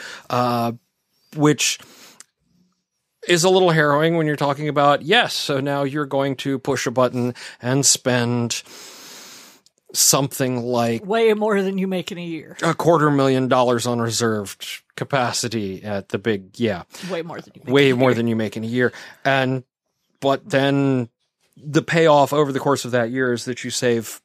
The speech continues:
Speaker 1: six, eight, ten times that. Um, and so it's, it's,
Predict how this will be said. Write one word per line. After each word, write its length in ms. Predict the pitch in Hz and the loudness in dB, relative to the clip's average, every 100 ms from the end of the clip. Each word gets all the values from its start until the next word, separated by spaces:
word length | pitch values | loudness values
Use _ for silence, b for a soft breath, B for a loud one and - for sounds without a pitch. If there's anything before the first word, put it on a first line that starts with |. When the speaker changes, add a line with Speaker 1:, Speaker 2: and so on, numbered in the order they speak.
| _ | _
Speaker 1:
six, 480 | - - 120 - - | -6 -4 -4 -6 -4
eight, 240 | 120 - | -6 -6
ten 200 | - 113 | -6 -6
times 360 | 98 101 95 90 | -6 -10 -10 -10
that. 240 | - - - B B B | -10 -10 -14 B B B
Um, 340 | - - - - _ _ _ - | -16 -16 -18 -20 _ _ _ -2
and 120 | 165 | 2
so 240 | 190 170 | 6 6
it's, 180 | 151 - | 4 2
it's, 400 | 156 - - - | 0 2 -2 -4